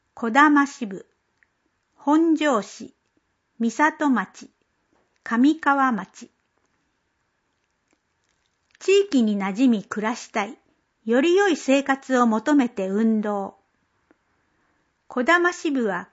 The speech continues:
県の北部、群馬県との境にあります。三十年ほど前は、この地域に土地を購入し、移り住んだ人が多く、古くからの住民と新し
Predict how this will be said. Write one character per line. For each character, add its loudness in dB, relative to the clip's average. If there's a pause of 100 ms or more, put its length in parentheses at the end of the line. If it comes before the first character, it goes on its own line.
県 0
の 2
北 -6
部、 -12 (680)
群 -2
馬 -2
県 -2
と -8
の -6
境 -4
に 0
あ -8
り -12
ま -12
す。 -20 (1160)
三 0
十 -2
年 2
ほ -2
ど 0
前 0
は、 -14 (260)
こ -4
の 0
地 0
域 -4
に -2
土 -6
地 -4
を 0
購 0
入 2
し、 -12 (200)
移 -2
り 2
住 -6
ん 0
だ 2
人 -4
が -2
多 0
く、 -16 (400)
古 4
く -12
か 2
ら 2
の 0
住 2
民 2
と -8 (160)
新 2
し -8